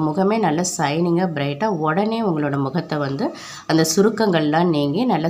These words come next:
சைனிங்கா, பிரைட்டா ஆக்கிரும். நல்லா நம்ம மிக்ஸ் பண்ணி விட்டுறலாம். அதுக்கு அடுத்தது வந்து நம்ம, அஹ், இன்ஸ்டன்ட்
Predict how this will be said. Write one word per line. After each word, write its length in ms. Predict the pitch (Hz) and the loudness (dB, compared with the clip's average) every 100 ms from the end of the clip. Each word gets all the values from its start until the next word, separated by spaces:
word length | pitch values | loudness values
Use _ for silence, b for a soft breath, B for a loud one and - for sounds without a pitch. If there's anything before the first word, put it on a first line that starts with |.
| 165 | -2
சைனிங்கா, 480 | 165 151 180 170 190 151 | 0 0 0 0 0 0
பிரைட்டா 380 | 139 139 143 151 | -2 -2 -2 -2
ஆக்கிரும். 500 | 135 - 123 151 349 415 B B B B B _ _ _ - _ _ _ _ _ _ _ _ _ _ _ _ _ - - _ - - _ - | -2 -6 -4 0 0 -2 B B B B B _ _ _ -20 _ _ _ _ _ _ _ _ _ _ _ _ _ -20 -20 _ -20 -20 _ -2
நல்லா 200 | 214 226 233 | 2 4 4
நம்ம 180 | 190 226 180 | 4 4 2
மிக்ஸ் 200 | 170 - | 0 2
பண்ணி 160 | 175 165 | 4 4
விட்டுறலாம். 460 | 165 151 143 202 311 | 2 0 2 0 2
அதுக்கு 220 | 226 254 247 | 0 2 2
அடுத்தது 360 | 214 247 277 214 | 2 0 -2 0
வந்து 220 | 165 156 226 208 | -2 -2 -2 -2
நம்ம, 160 | 147 170 311 359 B B B 175 | -2 -2 -4 -6 B B B -2
அஹ், 240 | 170 165 160 214 | 0 0 0 0
இன்ஸ்டன்ட் 420 | 240 269 254 | 0 2 0